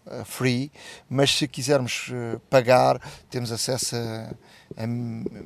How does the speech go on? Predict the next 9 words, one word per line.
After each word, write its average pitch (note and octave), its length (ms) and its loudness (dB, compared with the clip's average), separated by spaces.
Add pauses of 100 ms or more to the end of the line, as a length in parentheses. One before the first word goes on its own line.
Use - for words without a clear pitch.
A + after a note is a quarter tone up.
muitos C#3 560 0
e C3 80 -2
muitos B2 240 -2
filtros, C3+ 640 -2 (400)
eh, A#2 200 -2
tem C#3+ 180 6
aqui - 180 -2
várias B2+ 400 6
opções B2+ 580 0